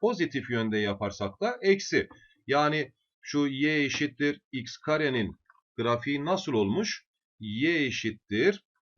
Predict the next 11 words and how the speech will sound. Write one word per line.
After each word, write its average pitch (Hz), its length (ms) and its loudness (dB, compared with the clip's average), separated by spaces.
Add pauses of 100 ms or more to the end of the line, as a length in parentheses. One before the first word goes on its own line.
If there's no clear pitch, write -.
e, 101 80 -4 (720)
öteleme 147 440 0
yapıldıktan 113 540 -2
sonra 110 220 -6
x 156 220 -4
artı 113 280 0
üçün 214 200 -6
karesi 190 420 2
olmuş. 80 420 -4 (1000)
Böyle 104 260 2
diyelim. 82 320 -6